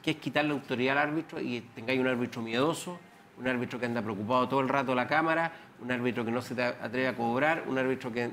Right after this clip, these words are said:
que en todas esas jugadas donde hay roce, donde hay un margen,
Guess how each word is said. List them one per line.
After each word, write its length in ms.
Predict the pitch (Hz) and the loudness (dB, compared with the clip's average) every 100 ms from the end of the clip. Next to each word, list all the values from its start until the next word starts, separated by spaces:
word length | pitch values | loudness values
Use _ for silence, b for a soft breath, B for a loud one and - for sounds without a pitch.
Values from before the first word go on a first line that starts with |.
| - | -6
que 60 | 113 | -12
en 100 | 107 | -4
todas 300 | 143 151 143 | 2 2 0
esas 140 | 131 - | -8 -10
jugadas 500 | 120 135 135 135 135 B B - | -4 0 2 0 -2 B B -10
donde 220 | 113 120 | -2 2
hay 100 | 120 | 2
roce, 480 | 117 175 170 - 147 | 4 4 4 2 2
donde 340 | 127 123 123 | 2 2 2
hay 140 | 127 127 | 4 4
un 180 | 123 | 4
margen, 540 | 127 175 170 - 170 | 6 4 2 0 0